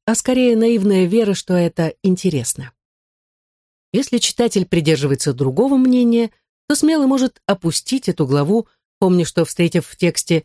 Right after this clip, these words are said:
незнакомые имена из семьи Романовых, их царедворцев и иностранных послов, ему следует отлистать страницы назад и найти требуемые пояснения. Заранее прошу прощения за рассыпанные там и сям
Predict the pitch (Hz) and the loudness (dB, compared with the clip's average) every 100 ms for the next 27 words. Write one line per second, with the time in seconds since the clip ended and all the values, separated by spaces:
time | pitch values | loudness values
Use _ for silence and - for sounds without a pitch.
0 | _ 156 160 151 147 156 151 147 151 147 | _ 0 0 0 0 0 0 0 0 0
1 | 147 160 147 - 147 143 143 139 180 220 | 2 2 0 0 0 0 0 0 2 2
2 | 214 202 - _ _ - 254 - 175 151 | 0 -2 -8 _ _ -4 -2 -2 -2 0
3 | 135 147 220 - 202 - - 151 143 139 | -2 -2 -2 -2 -6 -6 -4 0 0 -2
4 | - 147 143 - 151 - 240 254 _ _ | -2 -2 -2 -2 -4 -2 -4 -4 _ _
5 | _ _ _ 269 294 269 247 233 233 _ | _ _ _ 0 0 2 0 2 -2 _
6 | 196 208 214 - 151 135 - 143 143 - | -6 -2 -4 -2 -4 -4 -2 0 0 0
7 | 143 139 151 294 - - 240 190 185 - | -2 0 0 -2 -4 -4 0 2 0 -2
8 | 285 - _ _ - 160 175 202 208 220 | -4 -6 _ _ -4 0 2 2 2 0
9 | 220 208 190 - 143 139 143 143 _ _ | 0 -2 -4 -2 -2 -2 -6 -8 _ _
10 | _ _ _ _ _ _ _ _ _ _ | _ _ _ _ _ _ _ _ _ _
11 | 165 156 196 330 320 233 208 - 254 185 | -2 0 2 2 2 0 -2 -2 -2 -2
12 | 175 - 233 254 247 220 151 151 156 - | -2 0 0 2 2 0 0 0 0 -2
13 | 202 175 165 156 - 151 147 - 185 180 | -2 0 2 0 0 -2 -2 0 0 -2